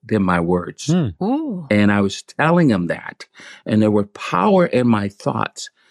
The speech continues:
Speaker 1: Um, I didn't go any further because I was cut off by the person, but my actual thoughts seemed to have more power than my words did,
Speaker 2: Hmm.
Speaker 1: you know, and, and I'm not saying we're not to speak things out or say things, but for some reason,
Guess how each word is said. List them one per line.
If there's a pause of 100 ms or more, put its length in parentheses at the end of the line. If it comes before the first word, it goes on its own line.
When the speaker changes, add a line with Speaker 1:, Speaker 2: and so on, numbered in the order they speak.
(300)
Speaker 1:
Um, (220)
I
didn't
go
any
further
because
I
was
cut
off
by
the
person, (280)
but
my
actual
thoughts
seemed
to
have
more
power (360)
than
my
words
did, (240)
Speaker 2:
Hmm.
Speaker 1:
you
know,
and, (120)
and
I'm
not
saying
we're
not
to
speak
things
out
or
say
things, (400)
but
for
some
reason,